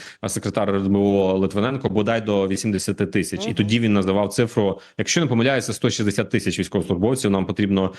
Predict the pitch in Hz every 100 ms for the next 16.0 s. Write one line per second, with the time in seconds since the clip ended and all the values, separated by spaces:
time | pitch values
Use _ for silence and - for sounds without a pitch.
0 | - 120 113 110 101 101 117 127 104 98
1 | 98 104 98 98 95 90 - 92 - -
2 | - 131 131 180 165 156 151 151 151 151
3 | 139 135 139 131 127 135 127 123 123 135
4 | 110 113 139 202 123 113 98 - 104 92
5 | 98 95 92 92 90 - - 113 110 117
6 | 107 104 104 95 95 - 92 92 92 95
7 | 107 - 120 101 95 95 - 104 101 92
8 | 127 120 117 - 123 95 85 - - -
9 | 120 110 113 113 101 104 101 101 104 98
10 | 95 92 101 92 82 - 92 _ - _
11 | _ _ - 104 98 117 113 90 92 90
12 | 117 - 85 87 80 - - - 117 107
13 | 113 123 120 113 101 - 92 90 - 104
14 | 120 110 151 175 110 98 123 123 107 -
15 | 120 131 107 - - 101 98 87 82 -